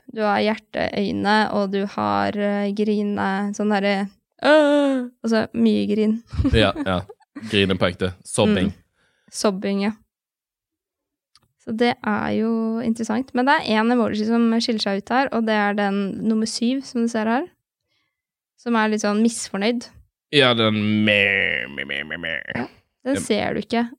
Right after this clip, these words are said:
Speaker 1: i øst, da.
Speaker 2: Nei, den er ikke i bruk i det hele tatt. De er ikke så misfornøyd. De er veldig begeistret,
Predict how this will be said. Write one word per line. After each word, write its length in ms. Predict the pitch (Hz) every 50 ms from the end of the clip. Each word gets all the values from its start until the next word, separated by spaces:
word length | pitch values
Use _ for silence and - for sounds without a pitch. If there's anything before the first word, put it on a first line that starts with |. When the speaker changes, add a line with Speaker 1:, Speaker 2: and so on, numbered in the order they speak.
| _ -
Speaker 1:
i 400 | 226 220 214 214 214 214 220 - -
øst, 300 | 240 247 - - - _
da. 100 | - 254 - _ _ _ _ _ -
Speaker 2:
Nei, 240 | 131 127 117 101 104 110 113 - -
den 140 | 107 113
er 40 | 113
ikke 180 | 110 - 107 98
i 20 |
bruk 160 | 98 107 - -
i 40 | 95
det 80 | 92
hele 80 | 90 - 92 87
tatt. 120 | - - -
De 80 | 120
er 40 | 117
ikke 200 | 113 - - 101
så 80 | - 101
misfornøyd. 480 | 98 95 - - 110 92 90 92 - -
De 100 | 107 113
er 40 | 113
veldig 220 | 117 120 143 160 139
begeistret, 640 | 123 117 147 165 165 - - - 90 - - -